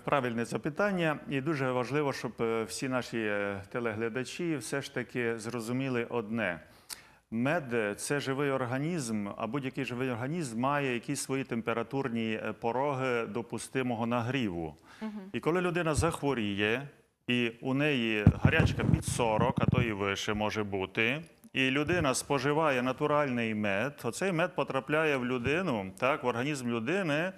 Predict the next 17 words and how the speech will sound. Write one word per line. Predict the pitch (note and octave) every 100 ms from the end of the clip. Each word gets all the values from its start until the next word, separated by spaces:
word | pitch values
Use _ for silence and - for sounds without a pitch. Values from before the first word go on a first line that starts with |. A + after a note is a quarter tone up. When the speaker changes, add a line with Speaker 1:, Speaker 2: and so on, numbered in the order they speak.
| - -
Speaker 1:
проявляє | C3 C3+ D#3+ F#3
свою | - E3 D#3+
лікувальну | C#3 B2 D3 D#3+ D#3 C3+
дію | A#2+ D3 G#3 C#3 A2 F2+ D#2+ - _ _ _ _ _ _ _
при | A#2+ B2
цих | F3 F3
температурах | D3+ C3 C#3 C#3+ E3 D#3 F#2 E2
досить | A2+ - A#2+
Speaker 2:
Мгм. | B2+
Speaker 1:
високих. | - C#3 G#2 F#2 - - - - _ _ _ _ _ _ _ _ _ _ -
На | C3
практиці | E3 G3 B3 D#3 - B2+ G2 G2 - _
є | B2+ C3 E3
така | D3+ D#3+
побутова | D3 C#3 C#3+ D3+ C#3+
думка, | C3 E3+ D3
що | C3+ - C#3 C3+